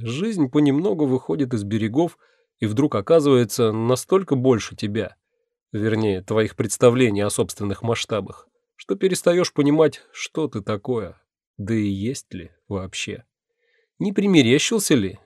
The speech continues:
не приснился ли какому-нибудь настоящему могущественному колдуну, который вот-вот проснётся, помотает отяжелевшей головой, навсегда отряхнёт смутные воспоминания о тебе и пойдёт пить кофе?» «Что?»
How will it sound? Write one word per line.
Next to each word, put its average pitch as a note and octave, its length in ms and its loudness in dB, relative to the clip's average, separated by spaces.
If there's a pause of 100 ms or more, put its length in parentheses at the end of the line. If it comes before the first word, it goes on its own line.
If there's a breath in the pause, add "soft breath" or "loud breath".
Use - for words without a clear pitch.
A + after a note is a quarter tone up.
(160)
не A#2+ 160 0
приснился C3 580 2
ли F3 120 4
какому-нибудь C3+ 640 4 (180 soft breath)
настоящему B2 880 2
могущественному G#2 840 -2
колдуну, B2+ 520 0 (220 soft breath)
который C3+ 380 6
вот-вот C3 480 4
проснётся, A#2+ 760 2 (460)
помотает B2+ 560 4
отяжелевшей A2 640 -2
головой, C3+ 580 2 (100)
навсегда C#3+ 520 4
отряхнёт B2 440 2
смутные A#2+ 400 0
воспоминания D#3+ 760 4
о D3 60 8
тебе C3 400 0 (420 soft breath)
и F#3+ 80 -12
пойдёт B2 480 -6
пить A2 220 -6
кофе?» - 500 -10 (360)
«Что?» A2 440 0